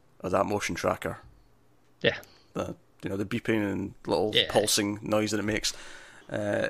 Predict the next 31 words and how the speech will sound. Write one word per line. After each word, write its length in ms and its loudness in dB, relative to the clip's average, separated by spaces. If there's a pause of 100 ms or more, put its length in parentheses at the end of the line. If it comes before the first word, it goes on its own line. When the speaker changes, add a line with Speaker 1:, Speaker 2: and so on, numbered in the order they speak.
Speaker 1:
and 280 4
that 180 10
was 100 6
great. 220 6
That 120 12
was 140 6
like, 220 2
they 80 6
took 180 2
the 100 4
thing 200 6
in 40 4
the 60 2
first 240 0
movie 220 4
that 100 4
had 140 4
that 200 4
big 300 0
long 460 8
thing, 160 4
and 80 4
it 40 0
was 120 0
like 100 -4
a, 160 4 (280)
just 160 0
a 40 -2
sort 240 4
of 60 -6
nah 500 8